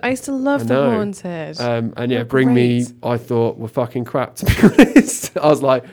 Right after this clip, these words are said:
Speaker 2: "Who are these bunch of oiks calling the crowd
Speaker 1: Oh,
Speaker 2: pussies?"
Speaker 1: I used to
Speaker 2: And,
Speaker 1: hate them.
Speaker 2: like,
Speaker 1: I just thought they were
Speaker 2: I
Speaker 1: talentless.
Speaker 2: thought it was nonsense, and they did not get a great response that day. But again, look where they went after that.
Speaker 1: Yeah. They got
Speaker 2: Um,
Speaker 1: better, though, I reckon. <laughs>
Speaker 2: Yeah, fair. Uh, another one that came to mind was,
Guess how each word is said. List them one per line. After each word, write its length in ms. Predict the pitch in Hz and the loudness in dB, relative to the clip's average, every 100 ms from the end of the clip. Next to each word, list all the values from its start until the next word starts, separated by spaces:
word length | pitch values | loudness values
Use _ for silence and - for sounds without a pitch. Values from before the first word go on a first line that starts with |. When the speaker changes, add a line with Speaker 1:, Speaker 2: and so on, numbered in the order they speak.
| - | 0
Speaker 2:
"Who 160 | 139 | 4
are 60 | 131 | 4
these 160 | 127 123 | 2 -4
bunch 320 | 131 120 127 | -4 -4 -4
of 120 | 127 - | -6 -4
oiks 540 | 120 113 - - - | -4 -4 -8 -14 -10
calling 320 | 120 120 117 | -6 -4 -4
the 60 | 117 | -4
crowd 260 | 127 117 - | -4 -4 0
Speaker 1:
Oh, 40 | |
Speaker 2:
pussies?" 160 | 233 - | 0 0
Speaker 1:
I 120 | 196 | -2
used 280 | 202 196 - | -2 -4 -6
to 80 | 113 | -6
Speaker 2:
And, 140 | 113 | -6
Speaker 1:
hate 380 | 110 180 185 - | -6 -6 -6 -8
them. 420 | 156 156 156 170 - | -10 -10 -12 -16 -10
Speaker 2:
like, 280 | 113 113 - | -2 -2 -2
Speaker 1:
I 120 | 196 | -4
just 200 | 220 202 | -6 -6
thought 140 | 214 | -6
they 60 | 190 | -4
were 180 | 180 175 | -4 -6
Speaker 2:
I 40 | - - | -10 -18
Speaker 1:
talentless. 500 | - 202 185 - 175 | -8 -6 -6 -6 0
Speaker 2:
thought 100 | 127 | 2
it 40 | |
was 120 | 104 120 | 2 0
nonsense, 460 | 120 113 120 117 | -2 -2 -6 -6
and 80 | 120 | -4
they 80 | 120 | -4
did 140 | 123 | -2
not 180 | 123 90 | -4 -4
get 160 | 107 78 | -6 -8
a 20 | |
great 300 | 120 113 - | -10 -12 -12
response 340 | 120 - 113 | -14 -10 -10
that 180 | 113 110 | -10 -8
day. 160 | 113 120 | -6 -6
But 160 | 131 | -4
again, 340 | 143 165 139 113 _ - | -2 0 -2 -4 _ -14
look 200 | 113 117 | -10 -8
where 100 | 117 | -6
they 120 | 117 | -6
went 280 | 120 120 120 | -8 -10 -12
after 260 | - 117 131 | -14 -12 -10
that. 260 | 135 123 - - | -8 -10 -14 -16
Speaker 1:
Yeah. 200 | 170 156 | -14 -12
They 300 | - - 240 | -4 0 2
got 120 | 254 240 | 4 4
Speaker 2:
Um, 40 | |
Speaker 1:
better, 240 | 254 233 | 4 4
though, 160 | 175 160 | 0 -2
I 100 | 156 | -2
reckon. 420 | 156 208 - 302 - | -2 -4 -2 -4 0
<laughs> 320 | 320 - 311 | 0 2 2
Speaker 2:
Yeah, 220 | 294 349 | 4 2
fair. 360 | - 311 226 285 - 254 - - _ _ | 0 -2 -2 -6 -8 -12 -12 -20 _ _
Uh, 960 | - 120 123 123 127 127 131 131 113 - | -6 -2 -2 -2 -2 -4 -4 -6 -6 -6
another 300 | 135 151 170 | 0 2 4
one 120 | 160 | 2
that 100 | 139 | 0
came 200 | 127 127 | -4 -4
to 120 | 120 127 | -4 -4
mind 320 | 120 117 117 | -2 -2 -2
was, 340 | 123 120 120 | -2 -2 -6